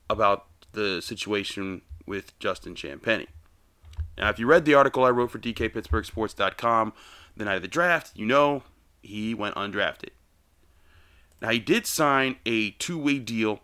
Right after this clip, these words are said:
with the Toronto Raptors, which was good. It means he's signed. He's going to be in the N B A. He's the first guy in, like, three years to do so, um, while coming from Pitt. And in fact, uh, he's the first player,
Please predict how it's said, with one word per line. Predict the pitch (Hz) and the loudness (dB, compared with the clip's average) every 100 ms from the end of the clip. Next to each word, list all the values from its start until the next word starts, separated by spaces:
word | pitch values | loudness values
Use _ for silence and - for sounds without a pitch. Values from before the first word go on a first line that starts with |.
| _ _ _ _ _ | _ _ _ _ _
with | 120 139 - | -4 -2 -2
the | |
Toronto | 123 131 117 110 | -4 -2 0 2
Raptors, | 113 104 78 - 95 - - _ _ _ _ _ | 2 0 -2 -6 -10 -10 -16 _ _ _ _ _
which | 104 110 | -8 -4
was | 139 | 0
good. | 131 185 | 2 2
It | - _ | 0 _
means | 104 101 | -8 -8
he's | 104 | -8
signed. | - 127 135 139 - | -4 0 2 0 -4
He's | _ 110 98 | _ -8 -6
going | 104 113 110 | -2 -2 -2
to | |
be | 101 104 | -4 -4
in | |
the | 101 | -4
N | 104 | -4
B | 104 | -2
A. | 104 | -4
He's | 98 | -6
the | 104 | -8
first | - 120 - | -4 -2 -2
guy | 117 110 107 - - - - - - | 0 2 2 0 -12 -20 -20 -16 -6
in, | 104 101 95 92 95 - | -4 -2 -2 -4 -8 -4
like, | 95 92 | -4 -4
three | - 107 101 | -8 -8 -6
years | 104 117 110 98 - | -2 0 0 -2 -8
to | - | -12
do | 98 120 135 | -10 -8 -8
so, | - 104 92 90 - _ _ _ _ - | -6 -4 -2 -4 -8 _ _ _ _ -12
um, | 92 85 85 87 - | -10 -10 -12 -16 -10
while | 95 92 90 | -2 0 -2
coming | - 98 87 | -4 -6 -6
from | - 95 | -6 -8
Pitt. | - 120 107 - - - - - - | -4 -2 -2 -4 -20 -20 -20 -20 -14
And | 95 | -10
in | 92 | -10
fact, | - 107 101 - | -2 2 2 0
uh, | 107 98 92 90 - _ _ _ | 0 2 2 -2 -6 _ _ _
he's | 117 104 | -8 -6
the | 107 | -8
first | - - 135 120 - - | -2 4 4 2 -4 -12
player, | - 127 151 101 82 | -2 2 2 2 -2